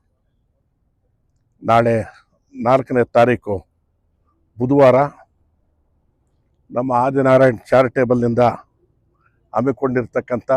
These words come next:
ಮತ್ತು ನಮ್ಮ ಪಕ್ಷದ ಪರವಾಗಿ ಆತನು ಕಾಂಗ್ರೆಸ್ ಅಭ್ಯರ್ಥಿಯಾಗಿ ಎರಡ್ ಸಾವಿರದ ಇಪ್ಪತ್ಮೂರರಲ್ಲಿ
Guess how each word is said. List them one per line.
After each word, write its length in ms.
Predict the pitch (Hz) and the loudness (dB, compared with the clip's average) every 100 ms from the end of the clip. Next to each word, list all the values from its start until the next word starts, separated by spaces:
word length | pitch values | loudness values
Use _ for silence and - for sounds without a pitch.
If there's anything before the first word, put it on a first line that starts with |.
| 139 _ _ _ _ | -4 _ _ _ _
ಮತ್ತು 240 | 120 - 123 | -8 -6 -4
ನಮ್ಮ 260 | 127 127 | -2 -2
ಪಕ್ಷದ 460 | 120 131 - 156 143 113 - _ _ _ _ _ _ | -2 -4 -2 2 4 2 -4 _ _ _ _ _ _
ಪರವಾಗಿ 520 | 123 135 135 131 147 151 _ | 0 4 4 2 -4 -6 _
ಆತನು 400 | 123 127 127 120 | -2 -2 -2 -2
ಕಾಂಗ್ರೆಸ್ 540 | - 127 143 139 131 123 | 0 0 2 0 0 -2
ಅಭ್ಯರ್ಥಿಯಾಗಿ 720 | 117 143 139 - 127 123 151 151 - _ _ _ _ _ _ _ _ - | 2 2 2 2 2 2 -2 -6 -12 _ _ _ _ _ _ _ _ -4
ಎರಡ್ 240 | 123 127 | -2 -2
ಸಾವಿರದ 340 | - 143 139 127 | 2 4 4 2
ಇಪ್ಪತ್ಮೂರರಲ್ಲಿ 840 | 120 131 120 131 143 139 127 | 0 -8 -4 0 2 4 2